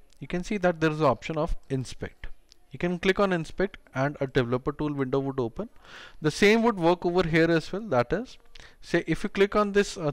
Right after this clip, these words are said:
three dots, click here, then go to more tools and then open this developer tools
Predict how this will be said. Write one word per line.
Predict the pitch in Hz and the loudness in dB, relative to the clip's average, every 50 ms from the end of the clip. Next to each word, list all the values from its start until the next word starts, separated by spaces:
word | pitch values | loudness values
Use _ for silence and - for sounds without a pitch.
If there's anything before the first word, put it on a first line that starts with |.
| - | -2
three | - - 170 165 160 | 0 2 2 4 4
dots, | 143 107 - - - - - - - - - _ _ - | 2 0 0 -2 -12 -14 -16 -16 -18 -20 -20 _ _ -6
click | - 156 170 165 - | -2 0 0 0 0
here, | - - 196 185 180 202 - - - - - - - - | 0 2 2 4 4 2 -2 -6 -14 -20 -20 -20 -12 -4
then | 135 143 160 170 | -2 -2 0 2
go | 170 180 180 | 2 2 2
to | - 202 | 2 0
more | 185 170 165 170 175 | -2 0 0 0 0
tools | 175 - 170 151 147 180 214 208 - - - - - - | 0 0 -2 -2 -2 -4 -6 -10 -14 -20 -20 -20 -16 -8
and | - 143 151 160 160 | -4 -4 -2 0 2
then | 170 165 170 233 - _ _ _ - - _ _ _ - - - | 2 2 2 0 -6 _ _ _ -20 -20 _ _ _ -10 -4 -2
open | 143 135 - 165 156 165 | -2 0 0 0 -2 -2
this | 226 233 - - - 131 110 | -4 -8 -10 -10 -14 -10 -6
developer | 104 113 107 110 110 - - - 104 | -6 -6 -4 -4 -4 -4 -4 -8 -10
tools | - - - 107 107 - - - | -10 -12 -14 -14 -14 -16 -16 -20